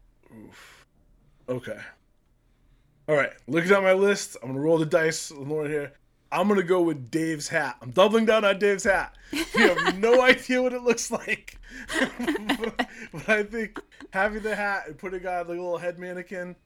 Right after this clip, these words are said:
uh, I think would crack me up. By the way, did either of you look up what type of hat Woody Allen used to wear?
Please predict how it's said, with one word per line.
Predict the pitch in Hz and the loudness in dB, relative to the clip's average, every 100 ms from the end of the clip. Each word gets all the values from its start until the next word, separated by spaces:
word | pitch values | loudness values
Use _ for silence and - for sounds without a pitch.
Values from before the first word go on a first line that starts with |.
| _ _ - | _ _ -12
uh, | 147 139 139 127 | -8 -6 -8 -8
I | 139 | -12
think | 135 151 | -12 -16
would | 143 135 | -14 -14
crack | 156 139 | -12 -12
me | 147 | -14
up. | 127 - _ _ _ - | -16 -16 _ _ _ -2
By | 180 | 0
the | |
way, | 202 160 104 - 127 | 2 0 -4 -16 -12
did | 143 196 208 | -8 -8 -8
either | 214 226 | -8 -4
of | 214 | -4
you | 202 214 | -4 -6
look | 196 214 214 | -6 -8 -6
up | 190 120 - | -6 -8 -14
what | 131 156 | -16 -12
type | 175 170 | -8 -6
of | 156 | -8
hat | 165 147 139 | -8 -10 -10
Woody | 147 147 | -10 -8
Allen | 147 143 139 | -8 -10 -12
used | 135 - | -12 -12
to | |
wear? | 123 113 | -12 -14